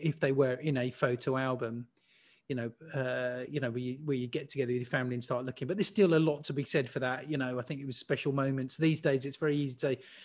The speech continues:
to somebody, "Hey, have you, have you seen this picture on my phone?" And you'll sort of look at it and you don't pay as much attention. Whereas if it was a, a print that somebody actually handed over to you, "Have a look at this," you'd, you'd sometimes pore over that print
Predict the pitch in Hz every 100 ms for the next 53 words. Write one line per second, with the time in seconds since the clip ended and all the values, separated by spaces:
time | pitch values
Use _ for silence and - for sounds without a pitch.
0 | - - - 135 156 185 143 127 160 160
1 | 151 156 151 139 139 175 151 143 143 143
2 | 180 147 131 127 127 139 - 143 120 _
3 | _ _ _ _ _ _ _ _ _ _
4 | _ _ 131 147 - 151 147 151 151 135
5 | 135 131 135 147 143 143 139 135 127 -
6 | 165 160 131 131 127 139 147 131 123 -
7 | - - - - 143 - - 165 156 131
8 | - 143 143 147 135 139 143 143 - 147
9 | 139 131 135 143 143 127 - 127 120 117
10 | 117 131 127 131 - 147 139 - 120 -
11 | 131 - 135 131 - - 156 135 120 127
12 | 120 - - 147 120 -